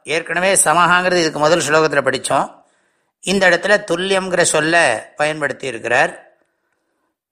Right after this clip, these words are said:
நிந்தான்னு சொன்னா பிறருடைய இகழ்ச்சி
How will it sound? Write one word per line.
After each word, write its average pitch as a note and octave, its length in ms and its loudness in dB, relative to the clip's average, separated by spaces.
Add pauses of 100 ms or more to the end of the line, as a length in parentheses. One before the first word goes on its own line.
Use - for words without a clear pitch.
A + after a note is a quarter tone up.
(100)
நிந்தான்னு F#3 580 2
சொன்னா F#3 360 -2
பிறருடைய F3 640 0
இகழ்ச்சி D#3+ 540 0